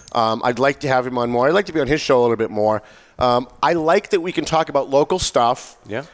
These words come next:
Speaker 1: But also in the same podcast talk about state, national, and international stuff. Because p-, i-, i-, people downloading the show, have you seen the, um, Jonathan, the, uh, the, the stats on where people are downloading us from?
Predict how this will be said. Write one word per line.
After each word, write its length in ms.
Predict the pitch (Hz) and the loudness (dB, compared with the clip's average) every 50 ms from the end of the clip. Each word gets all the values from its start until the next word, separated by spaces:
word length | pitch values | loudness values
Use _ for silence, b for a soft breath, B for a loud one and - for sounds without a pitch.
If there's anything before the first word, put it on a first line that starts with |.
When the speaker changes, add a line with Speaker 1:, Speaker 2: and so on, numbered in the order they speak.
| _ _ - | _ _ -2
Speaker 1:
But 160 | - 151 - - | -2 -2 0 2
also 520 | 156 156 170 196 185 - 170 165 160 156 - | 2 4 4 2 2 0 2 4 4 4 2
in 120 | - 139 | 0 -2
the 60 | 143 | -2
same 260 | 135 - 151 151 160 160 | -2 0 0 0 0 0
podcast 560 | - 151 139 135 131 - - 135 143 139 - | 0 2 0 0 0 0 0 0 0 0 0
talk 160 | 139 135 131 | -2 -2 -2
about 160 | 131 135 131 - | -2 -4 -4 -4
state, 240 | - - 139 143 | -2 -2 -2 -2
national, 440 | - 135 123 123 127 - - 127 127 | 0 -2 0 0 -2 -2 -4 -4 -4
and 80 | 123 123 | -2 -4
international 520 | 127 - 131 127 120 113 110 - 117 110 | -4 -4 -2 -2 0 -2 -2 -4 -6 -6
stuff. 760 | - - - - 175 156 131 - - - - - - - - - - | -6 -6 -2 0 2 2 0 -2 -8 -20 -20 -20 -20 -20 -20 -10 -6
Because 200 | 151 151 147 - | -2 -2 -2 -2
p-, 180 | - - - - 170 170 - - | -4 -14 -8 -4 -4 -4 -4 -4
i-, 40 | |
i-, 40 | 92 | -10
people 340 | - - - 220 - 247 208 | -8 -4 -6 -4 -2 -4 -4
downloading 560 | 151 - 170 190 196 190 180 190 185 165 151 | 0 0 0 0 0 0 2 0 2 2 0
the 80 | 143 127 | -4 -4
show, 460 | - - - - 185 196 190 160 135 | -4 -6 -2 2 2 4 4 4 4
have 220 | 135 147 143 143 | 2 0 -2 -4
you 100 | 185 233 | -8 -6
seen 260 | 254 - - 277 277 262 | -4 -2 -2 -2 -2 -2
the, 180 | 240 220 202 190 | -2 0 0 2
um, 320 | 170 160 147 135 131 127 - - | 2 2 2 0 -2 -6 -6 -2
Jonathan, 400 | - 156 160 160 151 151 147 139 | 0 2 2 2 0 -2 -6 -4
the, 260 | 120 127 127 127 123 | -4 -4 -2 0 2
uh, 200 | 120 117 113 110 - B B B B B B B B B B - | 2 2 2 0 -4 B B B B B B B B B B -2
the, 320 | 120 123 117 113 113 - - | 2 2 4 4 4 2 2
the 60 | - 147 | 0 -2
stats 480 | - - - 147 143 151 151 - 156 | -2 0 0 2 2 2 0 0 0
on 260 | 139 127 120 120 117 | 0 0 0 -4 -4
where 280 | 110 123 131 135 143 147 | -2 0 2 2 2 2
people 300 | - - 156 151 147 147 | 0 -4 -4 -2 0 0
are 60 | 147 | 0
downloading 500 | 131 147 135 139 143 147 151 151 147 147 | 2 2 0 0 0 0 0 0 0 0
us 140 | 143 131 - | -2 -2 -2
from? 460 | - - 131 131 135 143 151 160 156 | -4 -2 0 0 0 0 0 -4 -8